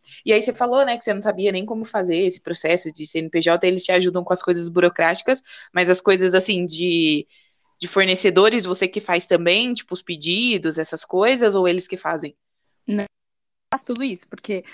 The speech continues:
Speaker 2: eles não, <laughs> não conheciam nenhuma marca, <laughs> eles não conheciam nada.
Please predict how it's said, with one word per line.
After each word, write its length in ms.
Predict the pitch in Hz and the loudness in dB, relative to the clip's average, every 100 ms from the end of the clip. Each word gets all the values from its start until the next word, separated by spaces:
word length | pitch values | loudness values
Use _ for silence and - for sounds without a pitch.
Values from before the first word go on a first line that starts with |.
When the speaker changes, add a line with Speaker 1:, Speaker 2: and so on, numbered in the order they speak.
| - - - _ _ | -20 -20 -20 _ _
Speaker 2:
eles 280 | 226 269 269 | 0 2 4
não, 120 | 311 | 4
<laughs> 180 | 294 302 | 2 0
não 160 | 370 359 | -6 -2
conheciam 480 | 440 403 - 370 | 0 0 0 -4
nenhuma 520 | 392 330 302 440 403 427 | -2 -2 -4 -2 -6 -4
marca, 540 | - 226 269 240 - | -4 0 0 0 0
<laughs> 0 | |
eles 360 | 277 302 254 294 | 2 2 0 -2
não 120 | 294 - | -6 -8
conheciam 380 | 285 285 269 - _ _ _ _ | -6 -6 -8 -14 _ _ _ _
nada. 520 | 233 220 226 233 277 | -6 -4 -4 -6 -6